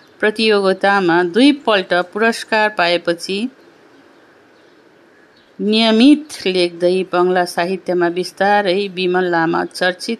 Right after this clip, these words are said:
नाम बन्नुभयो। नुनचा प्रथम कृति उहाँको।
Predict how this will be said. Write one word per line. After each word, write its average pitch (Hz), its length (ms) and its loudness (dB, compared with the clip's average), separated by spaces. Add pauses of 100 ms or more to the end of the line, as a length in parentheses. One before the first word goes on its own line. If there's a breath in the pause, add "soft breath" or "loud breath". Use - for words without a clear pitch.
नाम 170 320 0
बन्नुभयो। 165 640 -2 (760 soft breath)
नुनचा 269 520 6
प्रथम 180 420 -2
कृति 196 340 -6
उहाँको। 190 600 -2